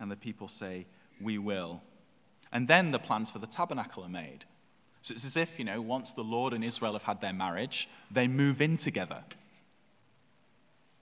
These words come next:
The tabernacle is there in the midst of the camp.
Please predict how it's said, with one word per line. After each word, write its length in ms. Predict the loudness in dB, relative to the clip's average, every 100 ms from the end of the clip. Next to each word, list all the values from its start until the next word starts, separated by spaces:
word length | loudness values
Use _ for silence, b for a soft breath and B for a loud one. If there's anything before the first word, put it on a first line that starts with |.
| _
The 80 | -8
tabernacle 580 | 0 2 4 0 -2 -6
is 120 | -4
there 240 | -2 -2
in 100 | -4
the 80 | -6
midst 260 | -6 -8 -10
of 80 |
the 80 | -14
camp. 440 | -14 -14 -16 -18